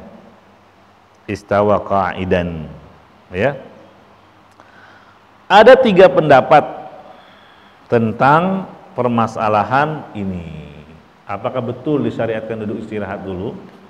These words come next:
Pendapat pertama, pendapatnya Imam Syafi'i, ya,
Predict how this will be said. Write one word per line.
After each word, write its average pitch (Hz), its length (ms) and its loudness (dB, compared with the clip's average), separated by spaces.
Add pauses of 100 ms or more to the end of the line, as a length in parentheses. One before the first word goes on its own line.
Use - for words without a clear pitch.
(1000)
Pendapat 180 480 6
pertama, 190 880 6 (1300)
pendapatnya 151 960 2 (240)
Imam 139 400 -2
Syafi'i, 135 800 -2 (1800)
ya, 113 400 -4